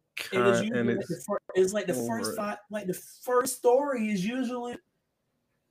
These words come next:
Speaker 1: breaking
Speaker 2: Every
Speaker 1: news.
Speaker 2: time.
Speaker 1: In Portsmouth, in Norfolk, in Newport News.
Speaker 2: In Hampton, Virginia Beach, in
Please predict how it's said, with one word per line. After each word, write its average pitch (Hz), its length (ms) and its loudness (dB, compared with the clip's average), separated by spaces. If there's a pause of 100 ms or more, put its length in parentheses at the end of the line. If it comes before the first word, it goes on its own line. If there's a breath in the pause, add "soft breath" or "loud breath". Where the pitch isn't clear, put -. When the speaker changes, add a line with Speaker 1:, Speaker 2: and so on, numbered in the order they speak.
(1900)
Speaker 1:
breaking 185 460 8
Speaker 2:
Every 180 160 8
Speaker 1:
news. 151 80 2
Speaker 2:
time. 269 220 0 (220)
Speaker 1:
In 135 240 -8 (100)
Portsmouth, 143 460 0
in 139 160 -4
Norfolk, 143 420 0
in 131 240 -4
Newport 151 440 2
News. 123 520 2
Speaker 2:
In 143 140 8
Hampton, 147 560 8 (920)
Virginia 143 360 8
Beach, - 680 0
in 135 480 4